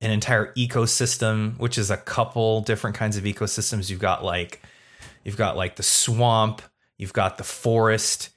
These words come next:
you've got the sand area, you've got waterfalls, you've got mountain regions. So you've got an entire <laughs> ecosystem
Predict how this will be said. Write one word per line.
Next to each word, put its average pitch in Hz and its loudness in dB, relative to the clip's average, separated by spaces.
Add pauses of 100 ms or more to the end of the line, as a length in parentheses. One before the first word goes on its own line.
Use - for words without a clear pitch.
(160)
you've 101 -6
got 92 0
the 95 -4
sand 110 4
area, 104 4
you've 98 -2
got 87 -2
waterfalls, 101 0
you've 92 -6
got 92 -4
mountain 104 -2
regions. 98 -2 (260)
So - -4
you've 143 0
got 165 6
an 147 2
entire 175 2 (560)
<laughs> - -12
ecosystem 117 2